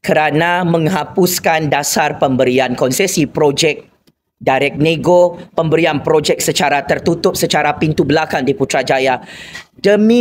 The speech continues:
memastikan projek-projek rakyat dan projek kerajaan tidak lagi dirompak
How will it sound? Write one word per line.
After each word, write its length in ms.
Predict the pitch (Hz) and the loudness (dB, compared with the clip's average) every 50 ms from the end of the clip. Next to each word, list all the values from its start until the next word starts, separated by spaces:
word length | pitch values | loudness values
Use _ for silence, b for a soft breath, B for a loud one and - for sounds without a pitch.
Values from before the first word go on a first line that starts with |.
| 233 | 4
memastikan 800 | 214 202 196 190 185 180 180 180 - - 202 - - - 160 143 | 4 2 2 2 0 0 -2 -2 -2 -2 -2 0 0 0 0 0
projek-projek 1040 | 135 - 190 190 202 190 156 - 202 190 165 - - - 175 170 165 156 - 175 160 | 0 0 2 4 4 4 2 0 0 0 -2 -4 -4 -2 0 0 0 2 0 -2 0
rakyat 560 | - 165 160 165 139 147 151 170 165 147 120 | 0 0 0 0 0 0 0 0 0 0 0
dan 160 | 117 139 139 | -2 -4 -2
projek 400 | 131 123 175 170 160 - 185 - | -2 0 0 0 0 0 -2 -2
kerajaan 560 | - - 180 156 143 143 156 151 - 139 135 123 | -2 -2 0 0 0 0 0 0 0 0 -2 -2
tidak 320 | - 180 160 - 135 139 | 0 0 0 0 0 0
lagi 240 | 147 143 135 143 135 | -2 -2 -2 -2 0
dirompak 560 | 156 156 165 185 180 180 180 - - 214 214 | 0 2 2 4 2 0 -2 -2 -2 -2 -2